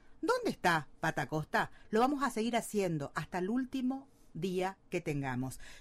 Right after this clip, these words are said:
Yo, en lo personal, como siempre lo comento, se lo debo a Geraldine, a la mamá, eh,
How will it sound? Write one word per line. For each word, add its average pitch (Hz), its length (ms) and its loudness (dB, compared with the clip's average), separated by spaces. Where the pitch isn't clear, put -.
Yo, 262 260 6
en 339 100 6
lo 240 100 6
personal, 220 440 4
como 180 200 -2
siempre 208 280 0
lo 196 120 2
comento, 226 460 2
se - 120 -4
lo 175 100 4
debo 185 180 4
a 170 40 2
Geraldine, 151 560 0
a 165 100 -2
la 175 100 4
mamá, 180 440 4
eh, 160 420 0